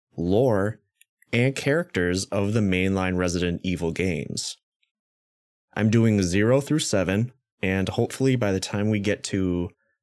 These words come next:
Resident Evil seven, Resident Evil eight will be out, and I will have played, and then I can finish the series off with that game.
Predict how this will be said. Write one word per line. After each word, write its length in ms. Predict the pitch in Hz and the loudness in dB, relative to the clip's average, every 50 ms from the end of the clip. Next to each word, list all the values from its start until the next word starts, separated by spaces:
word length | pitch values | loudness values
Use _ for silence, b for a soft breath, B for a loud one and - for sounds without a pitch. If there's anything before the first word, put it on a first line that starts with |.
| _ - | _ -4
Resident 420 | 92 95 98 92 95 92 95 80 - | -2 0 0 2 2 0 0 0 0
Evil 280 | 95 98 87 90 82 | 0 0 0 0 -2
seven, 640 | - - - - 107 120 123 110 90 95 107 117 - _ _ _ _ _ _ _ _ _ _ _ - | -4 -4 -4 -2 0 0 0 0 0 0 -2 -2 -4 _ _ _ _ _ _ _ _ _ _ _ -4
Resident 500 | - 92 90 85 90 82 87 87 85 - | -2 -2 0 0 0 -2 -2 -2 -2 0
Evil 340 | 92 92 87 87 85 82 - - _ - | 0 -2 0 0 -2 -2 -4 -6 _ -6
eight 340 | - 151 170 156 139 131 - - _ _ | -2 0 0 0 0 -2 -4 -12 _ _
will 140 | - 98 95 | -4 -2 -2
be 180 | 90 92 - - | 0 -2 -2 -2
out, 300 | 85 85 85 98 110 - _ _ _ _ _ _ _ _ _ _ _ _ - | -2 -2 -2 -4 -4 -6 _ _ _ _ _ _ _ _ _ _ _ _ -2
and 220 | - 123 123 123 | 0 2 4 4
I 140 | 127 123 127 | 4 4 4
will 140 | 127 127 127 | 4 4 4
have 260 | 127 127 113 - - | 4 2 2 -2 -4
played, 440 | - - 120 117 117 117 113 120 - _ _ _ - | -2 0 2 2 2 2 0 -2 -6 _ _ _ -8
and 440 | - 92 92 92 95 95 95 95 | -6 -4 -2 -2 -2 -2 -2 -2
then 280 | 92 87 82 90 98 95 | -4 -4 -4 -2 -2 0
I 100 | 95 95 | -2 -2
can 180 | - - 95 92 | -2 -2 -4 -4
finish 420 | - - - 101 101 98 - - | -4 -4 -2 -2 0 0 -2 -4
the 100 | - 90 | -4 -6
series 380 | - - - 90 85 85 80 90 | -6 -6 -4 -4 -4 -2 -2 -2
off 340 | 101 107 113 127 - - _ - | -2 -2 -2 -4 -8 -16 _ -12
with 300 | - 80 113 120 123 - | -6 -4 -4 -4 -2 -2
that 220 | 131 143 175 - | -4 -4 -4 -4
game. 300 | - 69 65 - - | -4 -6 -4 -6 -8